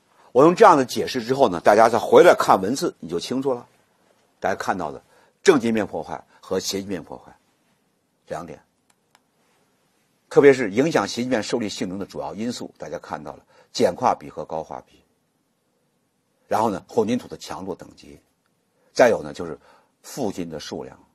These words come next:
弯起钢筋的数量，这些叫做复筋，叫做复筋。所以影响最大的就是第三条，复筋的数量。我们继续，为了防止梁的斜截面破坏，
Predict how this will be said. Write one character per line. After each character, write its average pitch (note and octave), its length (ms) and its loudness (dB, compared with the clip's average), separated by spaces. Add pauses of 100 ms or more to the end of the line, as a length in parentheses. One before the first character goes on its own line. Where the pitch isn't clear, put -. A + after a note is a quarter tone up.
(220)
弯 B2+ 200 4
起 D2+ 160 -14
钢 E2+ 160 -10
筋 E2+ 100 -14
的 D2+ 60 -14
数 - 220 -18
量， - 120 -20 (380)
这 C#3 140 0
些 G#2+ 160 -6
叫 E2+ 160 -4
做 C#2 200 -12 (540)
复 - 260 -14
筋， C#2 160 -20 (460)
叫 F2+ 160 -4
做 D2+ 160 -14 (540)
复 G2+ 200 -8
筋。 D#2+ 200 -16 (400)
所 A#2+ 100 -4
以 G#2+ 160 -4
影 D3+ 160 -2
响 A#2+ 140 2
最 D#3+ 160 2
大 A2 160 4
的 D#2 80 -12
就 - 100 -20
是 D#2 40 -12
第 E2 120 -14
三 D2+ 220 -14
条， - 120 -20 (480)
复 G2+ 220 -10
筋 D#2 180 -12
的 D2 80 -16
数 - 200 -18
量。 - 100 -20 (3000)
我 F#2+ 120 0
们 F#2 100 -8
继 G2+ 140 -8
续， - 180 -18 (540)
为 F3+ 100 4
了 E3 100 12
防 E3 300 6
止 C#3+ 80 -2
梁 G#2 160 0
的 B2+ 80 -2
斜 G2+ 160 -8
截 G#2+ 60 -8
面 G#2 120 -6
破 E2 160 -6
坏， E2+ 240 -6